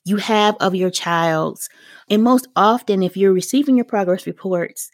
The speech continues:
a lot of times they will give you sample work. Depending on the school, when you sit down for your I E P meeting, sometimes the teachers will also provide sample work as well. So with that being said, let's say this year, I might not have any sample work,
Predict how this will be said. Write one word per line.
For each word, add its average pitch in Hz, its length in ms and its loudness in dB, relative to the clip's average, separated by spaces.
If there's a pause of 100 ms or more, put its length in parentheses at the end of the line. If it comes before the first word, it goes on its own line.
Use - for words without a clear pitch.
a 208 80 2
lot 233 160 2
of 247 60 0
times 202 300 -4
they 190 120 2
will 180 200 -2
give 165 200 -4
you 170 80 -8
sample 156 380 -10
work. - 320 -10
Depending 226 420 0
on 175 80 -2
the 156 60 -2
school, 202 640 0 (220)
when 226 640 2
you 190 260 -4
sit 196 280 -4
down 185 200 -2
for 170 120 -8
your 170 140 -6
I 160 160 -4
E 160 60 -4
P 226 180 -2
meeting, 170 560 -2
sometimes 208 800 0
the 190 80 -4
teachers 170 320 -8
will 175 100 -4
also 165 460 -4
provide 156 640 -6
sample 165 340 -6
work 151 240 -8
as 147 200 -10
well. - 260 -10 (260)
So 196 240 2
with 175 220 0
that 190 260 4
being 175 260 -2
said, 175 640 -2
let's 175 160 -2
say 170 420 -2 (200)
this 226 380 2
year, 165 480 -4
I 190 80 -2
might 196 220 0
not 170 140 -4
have 160 160 -8
any 165 140 -4
sample 165 340 -4
work, - 420 -10